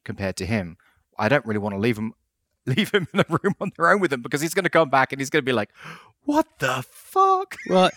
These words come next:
Speaker 1: <laughs>
Speaker 2: at some point that's gonna happen,
Speaker 1: <laughs> I
Speaker 2: right?
Speaker 1: know,
Speaker 2: And so
Speaker 1: right?
Speaker 2: that's, that's the thing that you have to be careful of, is not to overprotect to the point that it is a huge drop off, right?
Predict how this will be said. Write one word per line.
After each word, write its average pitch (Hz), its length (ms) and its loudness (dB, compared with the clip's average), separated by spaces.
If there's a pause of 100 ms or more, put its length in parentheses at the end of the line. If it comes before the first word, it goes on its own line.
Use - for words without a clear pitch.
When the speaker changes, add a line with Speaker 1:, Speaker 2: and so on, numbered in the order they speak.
(180)
Speaker 1:
<laughs> - 220 -16
Speaker 2:
at 202 160 2
some 302 260 2
point 226 340 0
that's 170 200 4
gonna 127 200 -2
happen, - 380 -12 (220)
Speaker 1:
<laughs> - 200 -20
I 147 160 0
Speaker 2:
right? 175 360 4
Speaker 1:
know, 196 60 6 (280)
Speaker 2:
And 160 120 2
so 190 80 4
Speaker 1:
right? 175 60 2
Speaker 2:
that's, 247 280 2
that's 220 300 2
the 226 100 0
thing 175 280 0
that 151 100 0
you 135 120 0
have 139 220 0
to 127 80 0
be 120 160 0
careful 151 600 0
of, 110 360 0
is 117 240 -2
not 127 200 0
to - 100 -12
overprotect 131 720 0
to - 60 -12
the 110 80 -8
point 123 260 -4
that 113 140 -4
it 160 320 4
is 120 160 2
a 113 40 -2
huge 101 360 -6
drop 78 360 -10
off, - 300 -14 (420)
right? 120 360 0